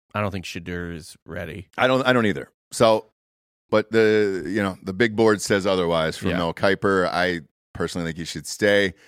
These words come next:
Speaker 2: U S C Cal. All right, I was out with my wife. It was our anniversary. Uh, we were at a Dell that night. Um, I did not <laughs> watch this game. <laughs> However, it was fifty to forty-nine.
Speaker 1: Yep.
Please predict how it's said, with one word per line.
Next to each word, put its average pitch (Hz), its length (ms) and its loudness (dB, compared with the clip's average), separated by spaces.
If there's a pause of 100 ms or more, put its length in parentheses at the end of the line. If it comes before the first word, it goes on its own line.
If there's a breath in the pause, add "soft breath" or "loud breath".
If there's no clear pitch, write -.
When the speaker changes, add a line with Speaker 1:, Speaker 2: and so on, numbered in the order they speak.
(440 soft breath)
Speaker 2:
U 202 200 2
S 240 160 2
C 185 220 -2
Cal. 101 460 2
All 127 80 4
right, 107 180 4
I 107 60 4
was 117 120 -2
out 165 120 4
with 151 100 0
my 147 100 2
wife. 131 380 4
It 120 40 -2
was 110 120 -2
our 113 80 2
anniversary. 104 920 0
Uh, 92 960 0
we 98 120 -6
were 95 100 -2
at 95 120 -2
a - 20 -10
Dell 82 520 -8
that 95 180 -4
night. 92 340 -6 (300 soft breath)
Um, 87 260 -6
I 104 60 -6
did 143 240 -2
not 139 220 0
<laughs> - 120 -8
watch 127 200 0
this - 180 -4
game. 156 300 -2 (300)
<laughs> - 380 -16
However, 117 420 2 (1500 loud breath)
it 131 80 -2
was 143 180 0
fifty 233 360 -4
to 131 80 -2
forty-nine. 135 800 0
Speaker 1:
Yep. 110 200 -2